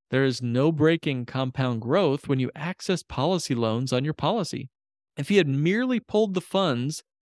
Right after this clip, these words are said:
from a bank account or a brokerage account for this real estate deal,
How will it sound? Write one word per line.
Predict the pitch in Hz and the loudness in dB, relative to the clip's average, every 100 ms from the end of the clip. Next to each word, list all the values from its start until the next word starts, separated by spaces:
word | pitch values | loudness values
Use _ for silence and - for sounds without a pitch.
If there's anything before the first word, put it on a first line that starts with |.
| _ - | _ -2
from | 143 | 2
a | 131 | 2
bank | 113 123 147 | 2 2 2
account | 131 - 139 131 135 131 - | -2 2 2 4 2 -2 -2
or | 117 | -2
a | 107 | -2
brokerage | 113 131 135 139 | 0 0 2 0
account | 131 - 131 127 | 0 -2 -2 -2
for | 127 131 | -2 -4
this | 117 - | -4 0
real | 123 135 | 2 2
estate | - 127 | 2 0
deal, | 123 127 123 123 | 2 2 2 0